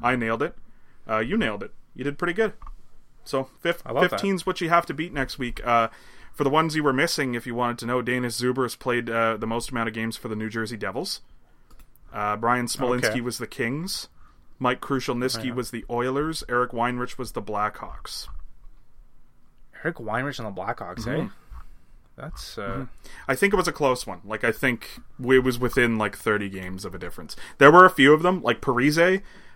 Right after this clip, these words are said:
Speaker 1: has played, f-, like, four more games for the Wild than f-, for the Devils.
Speaker 2: Oh, yeah.
Speaker 1: Yeah.
Speaker 2: No, that had
Speaker 1: I
Speaker 2: to
Speaker 1: was
Speaker 2: be
Speaker 1: just
Speaker 2: close
Speaker 1: kinda
Speaker 2: for
Speaker 1: waiting
Speaker 2: sure.
Speaker 1: for that to be, like, a, you know what I mean? Like, you would maybe overthink it kinda thing.
Speaker 2: Hmm.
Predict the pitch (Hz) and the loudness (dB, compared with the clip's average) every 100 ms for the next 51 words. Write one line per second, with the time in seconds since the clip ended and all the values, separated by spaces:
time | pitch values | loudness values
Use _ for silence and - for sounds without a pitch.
0 | - 131 - 139 127 - - - 123 - | 0 2 8 8 8 0 -8 2 2 2
1 | - 127 127 123 117 113 104 104 101 - | -2 4 4 4 4 2 2 -2 -2 -4
2 | 107 95 92 95 90 92 90 - - 107 | -2 -2 0 -2 -4 -8 -8 -10 -4 -4
3 | 90 87 - - - - - - - - | -4 -10 -12 -16 -18 -20 -20 -18 -16 -14
4 | - - - - - - - - - - | -14 -16 -20 -20 -16 -14 -14 -16 -20 -18
5 | - - 143 131 104 92 101 104 107 107 | -14 2 4 6 4 -2 -4 -2 0 8
6 | 131 156 147 165 - 156 143 123 127 123 | 10 10 8 2 8 10 12 10 10 8
7 | 117 120 117 113 131 117 110 107 104 107 | 4 6 8 6 0 2 4 4 4 4
8 | 101 104 - - - - 139 127 120 120 | 2 0 -6 -20 -4 6 10 10 8 6
9 | 123 110 120 113 110 107 107 98 107 101 | 2 0 0 0 2 2 0 0 0 0
10 | - 107 117 - 120 117 - 123 - - | 0 0 0 0 0 0 0 -4 -6 -16
11 | - - - 127 117 | -18 -18 -14 -8 -6